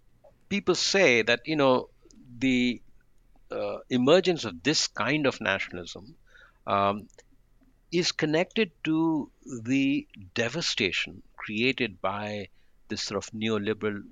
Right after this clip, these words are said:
globalization, where, you know, it devastated communities. Uh, you know, so if you think of communities in, uh,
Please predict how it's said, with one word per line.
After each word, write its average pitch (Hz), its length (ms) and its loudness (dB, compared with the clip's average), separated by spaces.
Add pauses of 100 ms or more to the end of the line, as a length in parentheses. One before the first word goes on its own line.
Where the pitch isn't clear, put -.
(140)
globalization, 95 840 -2 (160)
where, 120 420 2 (720)
you 143 100 2
know, 170 120 2
it 131 320 -2
devastated 123 600 2
communities. 95 840 -8
Uh, 156 40 -8
you 151 120 -8
know, 165 140 0
so 151 120 -2
if 143 140 -2
you 139 60 -8
think 170 340 -2
of 143 160 0
communities 131 600 0
in, 110 280 -4 (500)
uh, 95 480 0